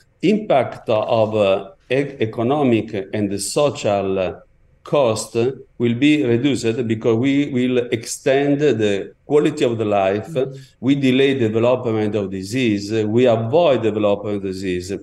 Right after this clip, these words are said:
Speaker 1: In this case, the, uh, ec-, econ-, uh, for the, any government, the impact of the cost of healthcare will be low,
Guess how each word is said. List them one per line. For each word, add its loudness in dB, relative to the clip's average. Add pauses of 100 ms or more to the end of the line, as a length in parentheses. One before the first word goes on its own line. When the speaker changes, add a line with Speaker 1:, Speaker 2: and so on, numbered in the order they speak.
(300)
Speaker 1:
In 0
this -2
case, 0
the, -2
uh, -2
ec-, -4
econ-, -4
uh, -2
for 0
the, 0
any 4
government, 0 (380)
the -2
impact 0
of -2
the -2
cost -2
of -4
healthcare 0
will 0
be -2
low, 2